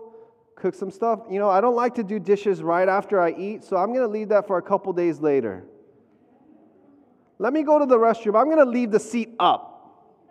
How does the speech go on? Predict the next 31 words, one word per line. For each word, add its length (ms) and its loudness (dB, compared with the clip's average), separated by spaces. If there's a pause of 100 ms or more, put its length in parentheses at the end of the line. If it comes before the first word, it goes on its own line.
(1400)
because 320 2
you 80 -6
said, 280 0
"Make 360 -2
myself 500 -6
feel 200 -4
at 120 -4
home." 380 -16 (2000)
So 160 -2
I 100 4
want 260 -2
you 80 -6
guys 200 0
to 80 0
think 260 -4
about 300 -2
that 160 -4
for 120 -4
a 40 -4
second. 360 -4 (220)
When 320 2
we 240 -2
invite 420 2
Christ 420 0
into 260 -2
our 120 6
hearts 340 0
and 180 0
we 160 -2
say, 380 0 (1300)
"Jesus, 640 -10